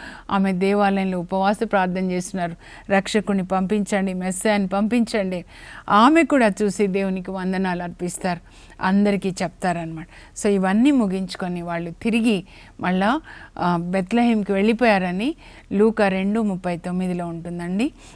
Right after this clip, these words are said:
ఆ తర్వాత ఇప్పుడు మనం మత్తయి సువార్తకు వచ్చినట్లయితే, అక్కడ రెండో అధ్యాయంలో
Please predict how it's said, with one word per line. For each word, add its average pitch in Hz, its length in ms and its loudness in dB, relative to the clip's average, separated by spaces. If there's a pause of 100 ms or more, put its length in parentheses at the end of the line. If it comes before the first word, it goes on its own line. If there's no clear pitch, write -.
(160)
ఆ 226 120 6
తర్వాత 226 400 2
ఇప్పుడు 190 200 -4
మనం 180 340 -4
మత్తయి 180 320 -2
సువార్తకు 175 520 -6
వచ్చినట్లయితే, 175 720 -6 (640)
అక్కడ 185 420 0
రెండో 233 300 2
అధ్యాయంలో 175 760 0